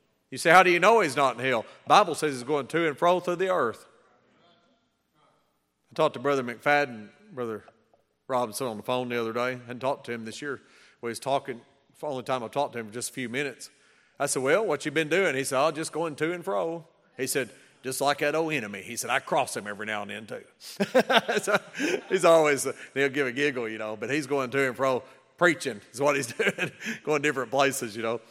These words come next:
That's his phrase. But that is, I mean, that's biblical talk.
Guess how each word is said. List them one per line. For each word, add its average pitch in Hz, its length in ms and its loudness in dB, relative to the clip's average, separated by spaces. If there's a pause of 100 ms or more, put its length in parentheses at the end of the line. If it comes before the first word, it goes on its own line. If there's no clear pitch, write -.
(300)
That's 131 180 -4
his 127 240 -2 (240)
phrase. 131 320 2
But 113 180 -10 (160)
that 190 180 4
is, 196 120 6
I 160 100 4
mean, 160 120 0
that's 180 200 -2
biblical 139 480 -2
talk. 160 500 -2